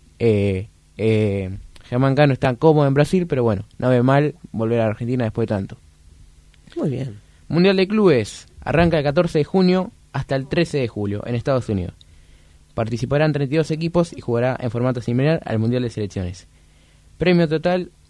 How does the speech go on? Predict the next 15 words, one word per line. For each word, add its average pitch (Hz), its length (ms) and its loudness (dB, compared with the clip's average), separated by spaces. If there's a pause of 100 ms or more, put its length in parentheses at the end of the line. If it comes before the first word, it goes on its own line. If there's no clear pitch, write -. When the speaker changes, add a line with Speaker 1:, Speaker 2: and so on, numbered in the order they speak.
(240)
Speaker 1:
un 160 180 2
millón 143 300 0
de 156 60 0
dólares. 170 520 0
El 110 80 -6
campeón 113 300 -2
recibirá 127 460 -4 (100)
ciento 156 420 2
veinticinco 127 480 0
millones 117 320 -2
de 110 60 0
dólares. 98 400 -4 (400)
Gran 123 180 -6
cifra 165 440 0
para 101 500 0